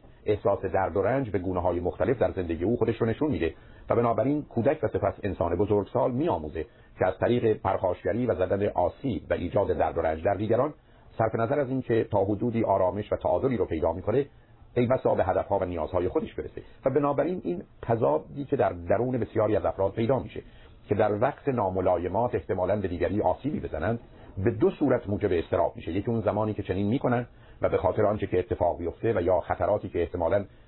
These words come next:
بعداً اونها رو تهدید می‌کنه احساس خوبی ندارند و دچار اضطراب و نگرانی می‌شن، و یا اینکه به خاطر کنترل خودشون احساس بدی راجع به خودشون،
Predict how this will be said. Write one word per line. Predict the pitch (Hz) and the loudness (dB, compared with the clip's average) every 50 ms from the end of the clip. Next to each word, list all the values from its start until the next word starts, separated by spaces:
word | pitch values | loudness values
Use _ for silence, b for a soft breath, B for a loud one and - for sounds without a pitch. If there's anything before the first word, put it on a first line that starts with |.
| b | b
بعداً | - 95 95 101 143 | -2 0 0 0 0
اونها | 147 117 95 87 85 | 0 0 0 0 0
رو | 78 | -2
تهدید | - - 80 78 - 90 85 | -2 -4 -6 -6 -8 -8 -8
می‌کنه | - 85 - - 85 95 | -8 -4 -4 -2 -2 -2
احساس | 87 80 - 92 90 - | -2 0 0 0 0 0
خوبی | - - 95 90 95 | -2 -2 -2 -2 0
ندارند | 85 90 90 90 80 80 - | -2 0 0 0 -2 0 -2
و | 82 76 B B B B B B - | -4 -4 B B B B B B -6
دچار | - - - 87 80 | -2 0 0 2 2
اضطراب | 80 78 - - 85 85 87 - | 0 0 0 0 0 0 0 -2
و | |
نگرانی | 85 85 90 98 95 95 104 135 | -4 -2 0 0 0 0 0 -2
می‌شن، | 160 165 - 160 156 151 b b b b b b b - | -4 -4 -4 -4 -6 -6 b b b b b b b 0
و | |
یا | 143 147 180 185 | 2 2 2 0
اینکه | - 190 - - | 0 -2 -2 -2
به | 104 104 | -2 0
خاطر | 104 113 110 110 - 143 151 | 0 0 0 0 0 -2 -2
کنترل | - - 123 113 110 - 175 190 | 0 -2 -4 -2 0 0 0 0
خودشون | - - 90 - 82 - 98 98 - b b b b b - - | 0 0 -2 -4 -4 -4 -4 -6 -6 b b b b b -8 -6
احساس | - - - 110 110 | -6 -2 0 0 0
بدی | - 107 95 104 104 107 | 0 0 0 0 2 2
راجع | 98 92 90 90 90 | 2 2 2 0 -2
به | 78 | -4
خودشون، | - - - 123 139 143 - - 127 127 | -4 -2 -2 -2 -2 -2 -4 -4 -6 -6